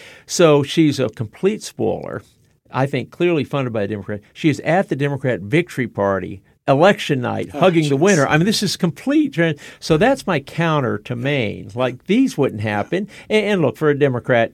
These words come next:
Speaker 1: the, yes, there are places Republicans have supported Green Party candidates. You know, obviously, this plays both ways. But why not just take out that whole spoiler? And this is not discourage third party, 'cause it can help a legitimate third party come in, get second.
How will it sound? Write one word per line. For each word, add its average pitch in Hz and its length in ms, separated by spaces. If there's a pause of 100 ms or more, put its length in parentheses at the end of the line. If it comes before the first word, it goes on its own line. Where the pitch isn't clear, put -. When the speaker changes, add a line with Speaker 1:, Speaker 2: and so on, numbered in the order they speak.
(100)
Speaker 1:
the, 135 120
yes, 127 300
there 127 80
are - 20
places 135 280
Republicans 120 540
have 120 140
supported 110 440
Green 110 240
Party 110 280
candidates. 117 300
You 156 60
know, 120 80
obviously, 117 420
this 110 140
plays 117 320
both 110 200
ways. 131 460 (320)
But 143 160
why 208 220
not 226 140
just 131 180
take 151 200
out 139 120
that 117 100
whole 123 160
spoiler? 185 460
And 170 180
this 254 140
is 262 120
not 269 200
discourage 233 420
third 302 320
party, 101 380 (180)
'cause 185 160
it 160 60
can 139 160
help 269 400
a 117 80
legitimate 123 640
third 98 340
party 101 540
come 151 220
in, 139 320
get 131 260
second. 113 460